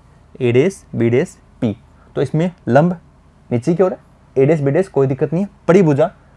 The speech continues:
बी डैश पी, ठीक है। और ये दोनों त्रिभुज क्या हैं, समरूप है। चलो कोई बात नहीं, आपके मन में अगर क्वेश्चन आया तो वो बता दूँ।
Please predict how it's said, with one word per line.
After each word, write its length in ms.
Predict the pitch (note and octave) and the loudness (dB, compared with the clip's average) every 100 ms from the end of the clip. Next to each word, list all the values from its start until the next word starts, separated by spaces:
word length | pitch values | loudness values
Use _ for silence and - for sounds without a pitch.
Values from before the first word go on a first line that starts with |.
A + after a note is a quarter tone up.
| _ _ _ _ _ | _ _ _ _ _
बी 180 | B2 C3 | -4 -2
डैश 260 | C#3 F#3+ - _ _ | -2 -4 -8 _ _
पी, 120 | A#2 - _ _ _ _ _ _ _ - | -10 -10 _ _ _ _ _ _ _ -8
ठीक 140 | E3 | -4
है। 80 | A#3 - - - - - | -4 -4 -20 -20 -20 -4
और 100 | - | 0
ये 100 | C#3 | 2
दोनों 180 | D#3+ E3+ | 2 0
त्रिभुज 260 | D#3+ D#3+ E3+ | 0 -2 -2
क्या 160 | F3 | -2
हैं, 120 | E3+ E3 - - _ | -4 -8 -18 -20 _
समरूप 380 | - C#3+ D#3 E3 | -6 -4 -2 -4
है। 100 | E3 - _ - - _ - | -8 -12 _ -20 -20 _ -6
चलो 200 | C#3 C#3+ | -6 -4
कोई 120 | C3+ C3 | -2 -2
बात 220 | C3+ C3 | -2 -4
नहीं, 80 | C#3 | -6
आपके 180 | C3 | -6
मन 160 | B2+ A#2+ | -6 -4
में 100 | C3 | -2
अगर 100 | B2 | -4
क्वेश्चन 260 | C3 C3 B2+ | -4 -4 -2
आया 100 | B2 | -2
तो 100 | B2+ | 0
वो 80 | C3 | 0
बता 180 | B2 | -2
दूँ। 140 | A#2 | -4